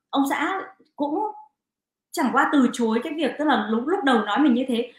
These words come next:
là vì nghĩ cho chính bản thân mình thôi, nghĩ cho chính Anna thôi. Bởi vì là không muốn mình, ờ, bị vất vả hay là mình xông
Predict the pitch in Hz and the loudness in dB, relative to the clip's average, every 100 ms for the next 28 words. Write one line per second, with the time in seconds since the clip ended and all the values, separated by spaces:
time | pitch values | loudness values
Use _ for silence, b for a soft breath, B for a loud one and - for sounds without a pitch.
0 | B 220 220 240 233 285 302 262 240 277 | B -4 2 4 4 2 -4 -4 -2 -2
1 | - 247 220 208 247 B B 254 277 311 | 0 0 0 -2 -4 B B 2 2 0
2 | 226 254 269 269 262 269 269 B B B | 0 2 2 2 0 0 -2 B B B
3 | 240 214 226 226 - - - _ - 330 | 2 2 2 2 2 -2 -12 _ -2 2
4 | 311 240 233 285 285 226 233 220 208 196 | 4 6 6 4 0 2 4 4 0 -2
5 | 190 - - _ - 233 - - - 320 | -2 -6 -16 _ -6 -6 -2 0 2 4
6 | 311 - - - 285 277 214 208 190 294 | 2 0 -8 -8 -2 0 0 -2 -4 0